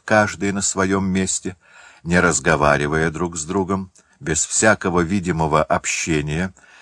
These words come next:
связанные только тем, что все они не спускали с него глаз, ему показалось, что они преследуют его вовсе не из злого умысла.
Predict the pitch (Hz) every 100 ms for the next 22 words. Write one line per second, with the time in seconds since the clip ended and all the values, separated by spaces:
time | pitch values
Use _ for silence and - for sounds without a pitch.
0 | - - 104 113 120 104 92 92 90 110
1 | 104 - 95 - 113 80 62 - - -
2 | - - 101 95 - 117 104 98 95 92
3 | - - 95 - 101 85 - 87 76 76
4 | 80 80 87 - - - _ _ - 80
5 | 85 117 175 110 - 78 71 87 127 -
6 | - - - - - 85 80 131 160 139
7 | 131 - 92 147 147 147 143 104 101 135
8 | 98 110 123 - 135 139 - 87 98 127
9 | 120 92 78 80 85 87 - 87 80 82
10 | - 76 80